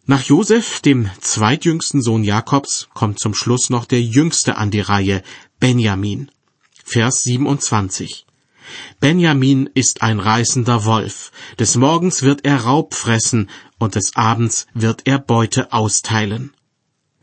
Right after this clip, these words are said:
Auch dieser Spruch richtet sich nicht an die Person selbst, also in diesem Fall an Benjamin, sondern an den Stamm, der aus ihm und seinen Nachkommen hervorgehen wird. Der Stamm Benjamin und der Stamm Juda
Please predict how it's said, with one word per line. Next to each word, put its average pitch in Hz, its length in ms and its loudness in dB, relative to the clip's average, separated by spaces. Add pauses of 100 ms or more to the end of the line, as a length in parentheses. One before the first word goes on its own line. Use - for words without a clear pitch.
(520)
Auch 107 160 -2
dieser 165 260 2
Spruch - 440 -2 (200)
richtet 139 360 -2
sich - 180 -2
nicht 156 200 -2
an 107 100 -2
die 107 100 -2
Person 104 500 0
selbst, 117 540 0
also 101 260 -4
in 110 140 -6
diesem 110 280 -4
Fall 113 300 -2
an 101 220 -2
Benjamin, 135 600 2 (340)
sondern 127 440 0
an 117 180 -2
den 127 160 -2
Stamm, 139 500 0 (320)
der 107 120 0
aus - 220 -4
ihm 170 320 0
und 110 220 -4
seinen 104 360 0
Nachkommen 110 580 0
hervorgehen 107 800 -2
wird. - 320 -8 (800)
Der 127 80 2
Stamm 147 280 2
Benjamin 208 600 2 (100)
und 160 340 0
der 165 80 0
Stamm 143 300 -2
Juda 120 500 0